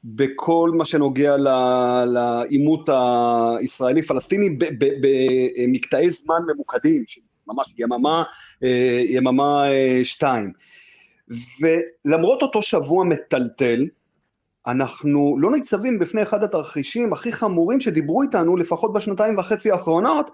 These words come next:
שזה חזרת אירועי שומר החומות. אני מזכיר כאן, שומר החומות, האירוע ממאי אלפיים עשרים ואחת, היה בעצם הפעם הכי עזה, שבה חמאס מתוך עזה הצליח להשפיע על החברה הערבית בישראל, למעשה להתסיס אותה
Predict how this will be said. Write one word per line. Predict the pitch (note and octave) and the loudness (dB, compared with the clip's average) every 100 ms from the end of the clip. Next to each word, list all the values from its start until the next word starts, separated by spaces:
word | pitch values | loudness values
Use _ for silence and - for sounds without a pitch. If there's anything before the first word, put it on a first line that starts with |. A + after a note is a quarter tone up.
| - - | -16 -10
שזה | D3 A#3 | -4 -2
חזרת | A#3 G3 D3 D#3 B3 B3 | 0 0 0 2 2 2
אירועי | G3 F#3 G3 | 2 2 2
שומר | G3 F#3 F3+ F#3 | 0 0 0 0
החומות. | F3 F3+ G3+ D#3+ | -2 0 0 0
אני | A2+ | -2
מזכיר | B2 - G#3+ | -2 -2 -2
כאן, | G3 F3+ - - | 0 -2 -6 -18
שומר | - - F#3+ G3+ | -4 0 2 2
החומות, | - E3 F3 F#3 - | 0 0 2 2 2
האירוע | B2+ A#2+ B2 C#3 E3+ D#3+ | 0 2 2 2 2 2
ממאי | C#3+ D#3 | 2 2
אלפיים | D3 D3+ C#3+ | 2 0 0
עשרים | C#3+ D3 C#3 | 0 -2 0
ואחת, | C3+ - A#2+ B2 | 0 0 -2 0
היה | A#2+ E3+ | 0 2
בעצם | E3+ F#3 - E3+ | 2 0 0 -2
הפעם | B2 - G#3 G3+ G#3 - - - | -2 -2 0 2 0 -6 -18 -8
הכי | D3 - C4+ | -6 -2 0
עזה, | G#3 C#3+ C#3 B2+ D#3+ - - _ - | 0 0 0 0 -2 -8 -20 _ -6
שבה | C#3 F#3 A#3 A3 | -2 0 0 0
חמאס | - E3 G#3+ - | -2 0 0 0
מתוך | G#3+ G#3+ E3+ - | 0 0 -2 0
עזה | C#3 D#3 A3+ D#4+ E4+ | 0 0 0 -2 -4
הצליח | - G3 G#3+ | -4 -2 0
להשפיע | D3+ - - - A3+ G#2+ - _ - | -2 -2 -2 0 0 0 -6 _ -2
על | F3+ | 0
החברה | E3+ D3 E3+ | -2 0 2
הערבית | D#3+ D#3+ C3+ | 2 0 0
בישראל, | C3+ - - B2 G#3+ G#3+ D3 | 0 -2 -2 0 2 2 0
למעשה | C3+ B2 G#3+ | 0 -2 0
להתסיס | F3 A2+ - A#3+ G3 | 0 -2 -4 -4 0
אותה | G#3+ - | -2 0